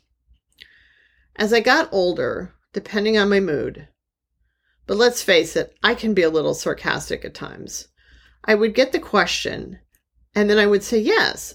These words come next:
I'm an only child." And then I would add in, "I'm an only child of two only children." And this is when things got <laughs> really strange for me,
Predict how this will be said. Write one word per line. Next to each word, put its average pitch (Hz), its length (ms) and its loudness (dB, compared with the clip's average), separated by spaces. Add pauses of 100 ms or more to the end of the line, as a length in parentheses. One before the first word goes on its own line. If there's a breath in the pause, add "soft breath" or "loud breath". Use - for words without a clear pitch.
I'm 190 180 2
an 185 60 2
only 160 240 -4
child." - 460 -12 (1500 soft breath)
And 233 160 2
then 254 140 4
I 254 100 4
would 240 160 4
add 202 280 4
in, 180 440 0 (680)
"I'm 214 220 4
an 202 80 2
only 175 240 0
child 185 560 0 (160)
of 175 140 -6
two 220 240 4
only 151 240 -2
children." - 500 -2 (1400)
And 220 120 -2
this 330 200 2
is 403 160 2
when 233 160 4
things 151 400 -4
got - 260 -4
<laughs> - 0 -
really - 320 -12
strange - 720 0
for 160 200 -4
me, 147 440 -4